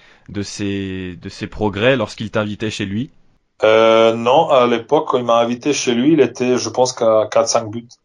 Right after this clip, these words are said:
Speaker 1: Ah,
Speaker 2: <laughs> On connaissait,
Speaker 1: c'est grâce au
Speaker 2: on
Speaker 1: dîner qu'il a
Speaker 2: connaissait pas la
Speaker 1: explosé.
Speaker 2: suite. <laughs> Ouais, c'est ça, <laughs> c'est ça.
Speaker 1: C'est, tu, tu, tu disais qu'aux, aux entraînements, tu faisais souvent des centres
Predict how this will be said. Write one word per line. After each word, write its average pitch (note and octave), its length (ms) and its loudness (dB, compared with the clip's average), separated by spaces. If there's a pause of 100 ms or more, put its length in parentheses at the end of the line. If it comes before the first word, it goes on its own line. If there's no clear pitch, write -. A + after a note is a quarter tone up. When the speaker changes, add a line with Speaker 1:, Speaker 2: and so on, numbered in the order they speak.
(600)
Speaker 1:
Ah, G2 260 0
Speaker 2:
<laughs> - 20 -14
On D#3+ 120 2 (100)
connaissait, C#3+ 400 -2
Speaker 1:
c'est A2 80 2
grâce D3+ 240 2
au C3+ 100 2
Speaker 2:
on E3+ 140 6
Speaker 1:
dîner D3 80 4
qu'il - 20 2
a C#3 40 2 (100)
Speaker 2:
connaissait A#2 220 4
pas E3+ 100 4
la E3+ 120 6
Speaker 1:
explosé. G3 380 -6
Speaker 2:
suite. F#3+ 60 0 (500)
<laughs> E3+ 200 0
Ouais, F3 220 4
c'est D#3 200 -6
ça, D#3 320 -4 (100)
<laughs> - 120 -12
c'est E3 240 -8
ça. - 300 -10 (240)
Speaker 1:
C'est, - 180 -14
tu, - 220 -8
tu, D#3 200 -8
tu - 140 -10
disais E3+ 300 0
qu'aux, D3 640 2
aux B2+ 200 -2
entraînements, C#3 500 0
tu - 140 -14
faisais A#2+ 260 -2
souvent - 640 -2
des B2+ 140 0
centres - 500 0